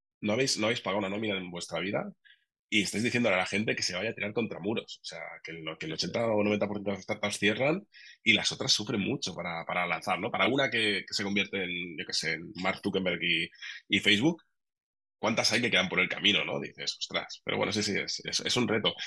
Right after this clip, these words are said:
Pues me hacía mucha gracia esto de, de Erasmus y me, me hace gracia porque también luego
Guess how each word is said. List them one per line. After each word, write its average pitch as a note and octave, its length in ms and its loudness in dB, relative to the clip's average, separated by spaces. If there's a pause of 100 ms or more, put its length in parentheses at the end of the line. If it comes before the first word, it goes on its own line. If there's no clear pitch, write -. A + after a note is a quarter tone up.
(120)
Pues G2+ 120 2
me G#2 80 4
hacía B2+ 160 4
mucha C3+ 240 0
gracia B2 220 0
esto A#2+ 180 -2
de, A2+ 200 0
de G#2+ 100 -4
Erasmus A#2+ 380 -4
y G#2 80 -4
me, F#2 80 -8 (100)
me F#2 120 -2
hace G3+ 120 2
gracia A2+ 180 2
porque - 160 0
también F#2+ 220 0
luego A#2 380 2